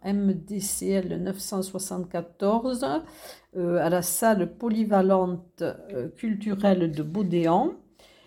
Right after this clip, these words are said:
Une soirée passe-tête organisée par l'association Milaris le dix-sept février à l'Espone. Alors, il y aura à vingt heures un repas avec des chants, euh, pyrénéens avec Auprès de vous. Puis, euh,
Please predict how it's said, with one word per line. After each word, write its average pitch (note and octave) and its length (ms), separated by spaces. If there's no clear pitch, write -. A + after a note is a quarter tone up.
Une A3 200
soirée A#3 360
passe-tête - 920
organisée G3 580
par F3+ 160
l'association F3+ 680
Milaris G#3+ 1040
le F3 220
dix-sept A3+ 460
février F#3+ 600
à C3+ 80
l'Espone. G#3 880
Alors, F3 240
il F#3 140
y F#3 60
aura F#3 340
à - 20
vingt F3 380
heures F3 120
un E3 120
repas F3+ 420
avec A3+ 160
des F#3+ 100
chants, G3 480
euh, E3+ 100
pyrénéens F#3+ 760
avec F3 480
Auprès A3 340
de F3+ 120
vous. F3 480
Puis, A#3+ 580
euh, F3 480